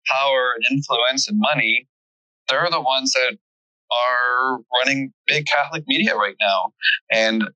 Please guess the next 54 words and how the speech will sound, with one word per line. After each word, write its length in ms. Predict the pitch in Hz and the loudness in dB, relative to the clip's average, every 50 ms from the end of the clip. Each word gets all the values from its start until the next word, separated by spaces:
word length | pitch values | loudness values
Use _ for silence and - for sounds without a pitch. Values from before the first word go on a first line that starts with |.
| _ _ _ _ _ - | _ _ _ _ _ -4
you 140 | - 120 | -2 0
know, 80 | 117 117 | 0 0
you 160 | 117 - 127 | 0 0 0
ha-, 220 | 135 - - - - - | 0 0 0 -2 -4 -2
you 140 | 131 131 131 | -2 -2 0
have 260 | 131 139 143 139 139 | 0 0 0 0 0
a 180 | 127 127 131 120 | 0 -2 -2 0
lot 320 | 123 127 127 123 123 120 | 0 2 2 2 0 0
of 80 | 117 - - - | -2 -4 -2 0
connections 640 | 135 127 123 131 131 - - 143 135 131 127 127 - - | 0 2 0 0 0 0 0 0 0 0 0 -2 -2 -2
with, 260 | 117 117 117 113 110 - _ _ _ - - - - _ _ _ _ _ _ _ _ _ _ _ - - | 0 0 0 0 -2 -4 _ _ _ -6 -6 -6 -6 _ _ _ _ _ _ _ _ _ _ _ -6 -2
I 80 | - 127 | 0 0
mean, 160 | 127 127 123 | 0 0 0
we, 160 | 131 143 139 - | 0 -2 -2 -2
we 100 | 143 139 | -2 -2
can 140 | 135 123 110 | -2 0 0
detail 420 | - 135 135 135 127 117 110 110 | 0 -2 -2 -2 0 0 2 2
it, 160 | 113 113 113 - - | 2 0 -2 -2 -2
but, 80 | 113 110 107 | -2 0 0
you 80 | 117 | 0
know, 80 | 113 113 | 0 0
Christopher 420 | 110 - 131 127 - - - 110 | 0 0 -2 -2 -2 -2 -2 0
Lamb's 320 | 110 117 123 127 127 123 - _ | 0 2 2 0 0 -2 -2 _
book 280 | 123 120 120 120 117 - 113 | 0 0 0 0 -2 -2 0
or 200 | 104 101 101 - 120 123 | 0 0 0 0 0 0
Austin 240 | 120 - - 113 110 120 123 | 0 0 0 0 0 0 0
Ivory's 320 | 123 127 123 123 120 - | 2 0 0 0 0 0
book, 280 | - 127 120 117 117 117 _ _ _ _ _ _ _ _ _ - | 0 0 0 0 0 -4 _ _ _ _ _ _ _ _ _ 0
uh, 140 | 113 107 104 - - - 127 | 0 0 0 -2 -2 -2 0
a 40 | 131 | 2
lot 240 | 139 151 185 190 | 2 2 2 0
of 80 | 185 165 | 0 0
these, 260 | 151 143 139 135 - - _ - | 2 2 0 0 -2 -4 _ -2
a, 40 | 131 131 - 127 | -2 0 0 0
a 20 | |
lot 160 | 131 147 170 170 | 2 2 2 2
of 60 | 147 | 2
these 200 | 135 123 120 - - | 0 0 -2 -2 -2
books 240 | 135 156 156 151 | -2 0 0 0
just 200 | - - - - | 0 -2 -2 -2
go 160 | - 131 131 135 | 0 0 0 0
into 140 | 135 127 127 | 0 0 0
all 160 | 120 127 135 | 0 2 2
these 160 | 143 147 - | 2 0 -2
connections 600 | - - - 120 120 123 - - 123 - - 214 - | -2 -2 0 0 0 2 2 0 0 0 -2 -4 -4
with 100 | - - - - | -4 -4 -2 0
powerful 380 | 123 120 139 143 147 - - - | 2 2 2 0 -2 -6 -4 -2
Catholic 300 | 135 127 127 - 151 147 - - | 0 0 0 0 -2 -4 -2 -2
media, 280 | 107 104 101 104 104 101 | -2 0 2 2 0 0
the 100 | 101 101 | 0 -2
money 240 | 107 107 123 131 | -2 -2 -2 -2
that 80 | 131 - - 135 | -4 -2 -2 0
they 60 | 131 | 0
have, 440 | 131 - - 120 113 104 104 104 | -2 -2 -2 0 2 2 2 0